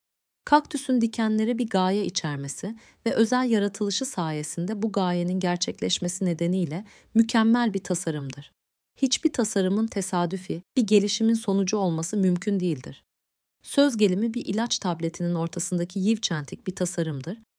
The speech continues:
ve gayesi tabletin ikiye eşit şekilde bölünmesini kolaylaştırmaktır. Bu son derece açık ve anlaşılabilir gerçektir. Aklı başında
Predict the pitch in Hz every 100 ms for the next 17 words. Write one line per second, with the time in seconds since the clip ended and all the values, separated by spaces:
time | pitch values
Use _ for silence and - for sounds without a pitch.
0 | _ 226 196 214 214 226 285 277 196 160
1 | 151 202 - 196 - 262 208 254 247 196
2 | 190 175 165 165 165 170 160 - - -
3 | 165 156 151 147 - 147 135 - - -
4 | _ _ _ _ _ _ - 285 - 320
5 | 311 247 190 - 185 - 240 - - 196
6 | 196 - 196 190 202 170 139 - - -
7 | - - _ _ _ _ _ - 190 185
8 | 254 190 - 165 160 233